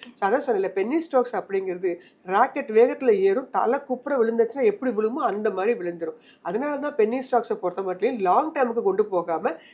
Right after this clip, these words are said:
ஸ்பெகுலேட்டிவ் பர்பஸ்க்கு யூஸ் பண்றாங்க. அதே மாதிரி லைன்ஸ் பவர் நிறைய பேர் பார்த்திருப்பாங்க, ரொம்ப நாளா அடிமட்டத்துல இருந்துச்சு, இப்ப திடீர்னு பாத்தீங்கன்னா வேற யாராவது அதை டேக் ஓவர் எடுத்துக்குவாங்க,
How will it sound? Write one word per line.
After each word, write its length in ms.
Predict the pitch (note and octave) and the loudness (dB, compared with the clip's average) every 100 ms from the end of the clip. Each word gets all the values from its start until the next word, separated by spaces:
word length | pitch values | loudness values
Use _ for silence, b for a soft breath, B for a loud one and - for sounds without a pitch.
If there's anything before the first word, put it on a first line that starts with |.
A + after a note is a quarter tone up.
| B | B
ஸ்பெகுலேட்டிவ் 680 | - D#4+ E4 D4 C4 A#3 G#3 | -4 -2 0 -2 0 0 0
பர்பஸ்க்கு 360 | F3 E3+ E3 - | -4 -4 -6 -6
யூஸ் 300 | G#3 - - | -6 -6 -10
பண்றாங்க. 500 | E3+ E3+ E3+ E3+ - b - | -12 -8 -8 -10 -14 b -2
அதே 160 | A3 | 4
மாதிரி 260 | A#3 A3+ G#3+ | 4 4 4
லைன்ஸ் 360 | G#3+ C4 B3+ - | 4 4 0 -4
பவர் 320 | F3+ F3+ F3+ | -2 -2 -2
நிறைய 300 | F3+ F3+ F#3 | -4 -4 -4
பேர் 160 | F#3+ F3 | -4 -6
பார்த்திருப்பாங்க, 340 | E3+ - E3 | -6 -8 -4
ரொம்ப 380 | E3 F3 A#3+ D4+ | -4 -4 -4 -2
நாளா 280 | C4+ A#3 A3 | 2 4 4
அடிமட்டத்துல 500 | F#3 G3+ F#3 - G3 | 4 0 -2 0 0
இருந்துச்சு, 280 | F3 E3 - b b - | -2 -10 -14 b b -14
இப்ப 200 | B3+ A#3+ | -8 -6
திடீர்னு 420 | A3 A#3 D#4 D4+ | -4 -2 -2 0
பாத்தீங்கன்னா 500 | A#3+ G#3+ G#3 F#3+ A#3 | 0 0 0 0 4
வேற 220 | A#3 A#3 | 4 6
யாராவது 360 | G#3+ A3 B3 A#3 | 4 4 6 6
அதை 220 | - A3 | 8 4
டேக் 100 | A3 | 6
ஓவர் 180 | A3 F#3+ | 4 4
எடுத்துக்குவாங்க, 760 | F3+ F#3+ - F3 E3 E3+ E3+ | -2 -6 -8 -10 -8 -8 -8